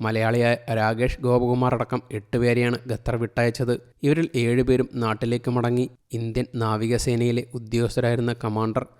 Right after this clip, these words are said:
പൂർണേന്ദു തിവാരി, കമാൻഡർ സുഗുണാകർ പകല,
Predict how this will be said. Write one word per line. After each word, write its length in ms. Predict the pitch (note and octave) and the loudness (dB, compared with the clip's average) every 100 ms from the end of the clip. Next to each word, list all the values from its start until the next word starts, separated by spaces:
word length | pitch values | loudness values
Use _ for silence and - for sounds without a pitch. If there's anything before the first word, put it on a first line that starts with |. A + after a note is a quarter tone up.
| _ - | _ -6
പൂർണേന്ദു 480 | A#2 A#2 A#2+ A#2+ B2+ C3 | -2 0 0 2 0 2
തിവാരി, 380 | B2 A#2+ B2 - - _ - | 4 4 2 -4 -14 _ -4
കമാൻഡർ 400 | A2+ A2+ A2+ - _ _ _ | 0 0 -2 -8 _ _ _
സുഗുണാകർ 600 | - B2+ A#2 A#2+ A#2+ B2+ - | -6 -2 0 0 0 -2 0
പകല, 240 | B2 A#2+ | 0 2